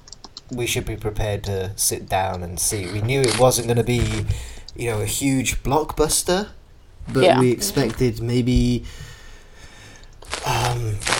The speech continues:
Speaker 1: I don't know, something closer to Kill Switch than to, um, this.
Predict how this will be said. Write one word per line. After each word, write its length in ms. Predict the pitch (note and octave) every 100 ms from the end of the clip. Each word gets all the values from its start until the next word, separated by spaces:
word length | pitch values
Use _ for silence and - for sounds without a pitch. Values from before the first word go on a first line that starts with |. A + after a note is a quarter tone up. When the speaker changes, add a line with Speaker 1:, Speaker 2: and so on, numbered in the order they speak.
| - - - - - - - -
Speaker 1:
I 40 |
don't 100 | C3+
know, 60 | B2+
something 680 | - C#3+ C#3+ C3 A#2 C3+ C#3
closer 460 | - D3 C3+ - C3+
to 140 | -
Kill 320 | - - C#3+ C3+
Switch 540 | - C3+ B2+ - -
than 340 | C3 B2+ B2
to, 680 | A2 - C3 B2+ B2+ B2+ B2 - - - - - - - - -
um, 440 | C#3 A#2 A2+ A2+
this. 440 | B2+ A#2 G2 -